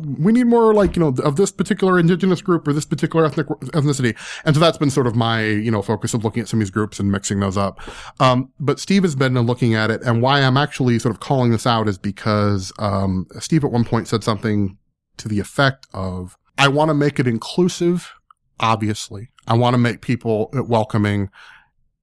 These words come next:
but I'm a little leery of, I don't want it to come off as being, you know, pandering or it being, like,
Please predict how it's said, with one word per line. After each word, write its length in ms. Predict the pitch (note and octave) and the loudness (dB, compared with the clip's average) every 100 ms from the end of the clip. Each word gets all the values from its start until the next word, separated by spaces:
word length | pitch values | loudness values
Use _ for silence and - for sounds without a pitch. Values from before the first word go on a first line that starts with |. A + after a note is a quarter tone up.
| _ _ | _ _
but 260 | A#2 C3 | -4 0
I'm 220 | A#2+ A#2+ A#2+ | 0 0 0
a 60 | |
little 440 | B2+ D#3+ F#3 F#3 F#3 | 0 0 2 0 2
leery 500 | B3+ F#3 B2 B2+ - _ _ _ _ _ _ | 2 4 4 0 -2 _ _ _ _ _ _
of, 300 | B2+ B2 A#2 - | 0 0 -2 -2
I 100 | B2+ | 0
don't 200 | B2+ C#3+ | 0 0
want 200 | C#3+ C#3 | 0 0
it 120 | C#3 | 0
to 80 | D#3 | -2
come 240 | - A#2+ G#2 | -2 0 0
off 260 | G2+ - | 0 -2
as 160 | A#2 G2+ | -4 -4
being, 520 | - F#2+ F#2 F#2+ F#2+ | -6 -6 -4 -6 -6
you 100 | D#3+ | -6
know, 60 | G#2 | -6
pandering 580 | - G2+ F#2+ F#2+ F#2+ F#2+ | -4 -4 -4 -4 -8 -8
or 280 | G2+ G2 | -2 -2
it 80 | E2+ | -2
being, 240 | G2+ G2 G2 | -6 -4 -4
like, 220 | F#2 | -6